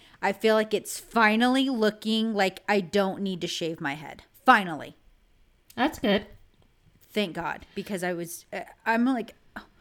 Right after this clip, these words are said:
Speaker 1: "I've taken everything else, Lord. Like, I c-, can we just, can I just have my hair, please?" Not that it was wonderful to begin with, but it was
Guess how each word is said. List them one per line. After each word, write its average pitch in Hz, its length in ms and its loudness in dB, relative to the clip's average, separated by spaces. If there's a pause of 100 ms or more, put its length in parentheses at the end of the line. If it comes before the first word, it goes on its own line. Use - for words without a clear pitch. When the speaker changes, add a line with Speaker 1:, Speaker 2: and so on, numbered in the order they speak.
(720)
Speaker 1:
"I've 285 160 2
taken 233 300 0
everything 202 360 -2
else, 180 340 -2
Lord. 196 420 0
Like, 190 240 0
I 240 200 4
c-, - 160 -14
can 247 260 0
we 247 140 2
just, - 420 -6
can - 180 -4
I 247 40 -2
just 226 160 -6
have 196 140 -4
my 165 140 -6
hair, 156 260 -6
please?" 165 500 -6
Not 226 200 6
that 220 80 2
it 185 80 0
was 196 140 0
wonderful 196 400 -2
to 180 60 -4
begin 185 300 -4
with, 180 240 -6
but 190 160 -4
it 208 100 4
was 196 320 -2